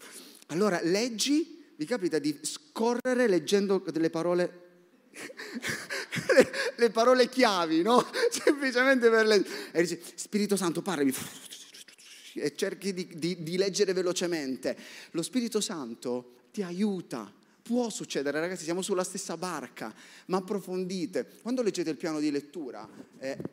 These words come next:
è naturale che non ricorderemo tutto. Ric-, prendete un verso e avete s-, mai sentito parlare di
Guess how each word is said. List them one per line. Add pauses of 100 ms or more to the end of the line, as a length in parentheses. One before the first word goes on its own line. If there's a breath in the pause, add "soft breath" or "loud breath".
(100)
è
naturale
che
non
ricorderemo
tutto.
Ric-,
prendete
un
verso (880 soft breath)
e (540)
avete
s-,
mai
sentito
parlare
di